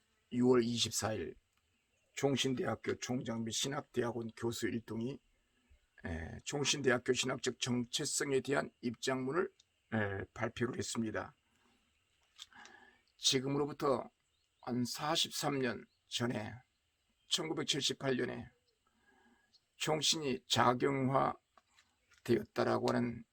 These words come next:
이유 때문에, 여러 가지 이유가 있습니다마는, 그 이유 중에 하나죠. 어, 구개혁 측이, 에, 칠십팔 년, 칠십구 년 복구 총신을, 에, 설립하면서, 어, 교단이 분열되었습니다.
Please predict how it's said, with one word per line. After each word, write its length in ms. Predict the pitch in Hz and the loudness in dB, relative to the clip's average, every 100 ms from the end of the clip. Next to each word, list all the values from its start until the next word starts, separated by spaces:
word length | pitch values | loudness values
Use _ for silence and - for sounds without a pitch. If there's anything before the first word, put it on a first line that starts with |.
| - | -12
이유 200 | 202 123 | -6 -4
때문에, 520 | - 127 131 120 - - _ _ _ _ _ _ - | 2 2 2 -4 -6 -10 _ _ _ _ _ _ -6
여러 200 | 113 120 | 4 6
가지 180 | 127 123 | 6 4
이유가 240 | 123 123 | 4 4
있습니다마는, 720 | 117 - 123 120 123 120 117 113 | 4 2 0 2 2 2 -2 -4
그 200 | 123 127 | -2 -2
이유 260 | 120 135 139 | 0 0 0
중에 200 | 139 135 | 0 0
하나죠. 580 | 117 127 120 139 185 - _ _ _ _ _ - | 2 -2 0 0 0 -8 _ _ _ _ _ -8
어, 160 | 101 - | -8 -4
구개혁 440 | 123 117 117 113 | -4 2 2 2
측이, 400 | - 123 127 175 233 _ _ _ _ _ - | 0 2 0 -2 -8 _ _ _ _ _ -8
에, 280 | 101 98 101 110 127 139 _ _ _ _ _ - | -6 -6 -8 -12 -14 -18 _ _ _ _ _ -2
칠십팔 600 | - 151 127 131 135 127 | -2 2 2 0 -2 0
년, 160 | 120 | 0
칠십구 460 | 123 - - - 135 | -2 -2 -2 -2 -2
년 300 | 127 117 113 101 _ | -2 -2 -6 -14 _
복구 260 | 127 - 139 | -10 -8 -6
총신을, 580 | 156 143 147 135 120 117 _ - _ - _ - | -4 -2 0 2 0 -4 _ -20 _ -20 _ -12
에, 160 | 101 104 104 104 113 - | -8 -8 -8 -12 -14 -12
설립하면서, 960 | - - 139 123 123 120 120 139 170 247 _ _ _ _ _ _ | -8 -4 -4 -2 -4 -2 -2 0 0 -2 _ _ _ _ _ _
어, 340 | 95 98 95 104 - | -8 -8 -8 -10 0
교단이 400 | 120 117 120 120 | 0 2 2 0
분열되었습니다. 1080 | - 120 131 131 127 120 123 113 104 - | -2 2 4 6 6 4 -2 -4 -6 -12